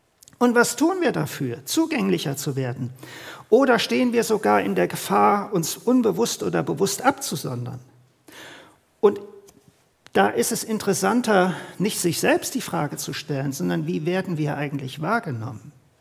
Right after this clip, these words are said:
Selbst- und Fremdwahrnehmung liegen ja bekanntlicherweise weit auseinander. Es ist sehr spannend. Wie gesagt, ich gehöre auch zu einer Gemeindeleitung. Es ist sehr spannend, wie wir die Gratwanderung zwischen gebotener Toleranz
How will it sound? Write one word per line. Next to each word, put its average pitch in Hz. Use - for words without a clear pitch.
Selbst- -
und 143
Fremdwahrnehmung 151
liegen 160
ja 147
bekanntlicherweise 147
weit 165
auseinander. 143
Es 214
ist -
sehr 240
spannend. 185
Wie 147
gesagt, 160
ich -
gehöre 175
auch 190
zu -
einer 165
Gemeindeleitung. 156
Es -
ist -
sehr 208
spannend, 185
wie 190
wir 190
die 175
Gratwanderung 185
zwischen 175
gebotener 185
Toleranz 170